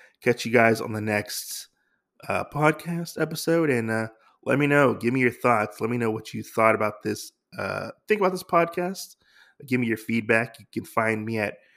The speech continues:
Usagi Pod Jimbo on Twitter and on Instagram.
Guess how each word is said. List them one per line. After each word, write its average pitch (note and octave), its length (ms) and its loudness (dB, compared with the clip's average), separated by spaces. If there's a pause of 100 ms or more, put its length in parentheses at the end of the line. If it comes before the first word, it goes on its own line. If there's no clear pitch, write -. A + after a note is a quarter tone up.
(220)
Usagi A2+ 720 2
Pod G#2 400 4
Jimbo C#3+ 680 2 (480)
on - 220 -12
Twitter D3 580 6 (100)
and A2 560 -2 (160)
on G2+ 340 -8
Instagram. C3 800 -2